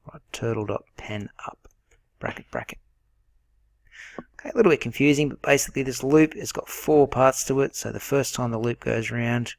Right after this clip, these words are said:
we have yellow as our colour. We move forward a hundred and fifty, turn left ninety degrees, come back around into this colours part here, and we take red for our next colour.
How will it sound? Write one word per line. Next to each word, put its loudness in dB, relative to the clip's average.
we -10
have -6
yellow 2
as 0
our 0
colour. -2
We -12
move -8
forward 0
a 2
hundred -2
and -8
fifty, 0
turn 2
left 0
ninety -2
degrees, -2
come -4
back -2
around -6
into -12
this -12
colours -2
part -4
here, 0
and -6
we -10
take -10
red -2
for -6
our -2
next -8
colour. -4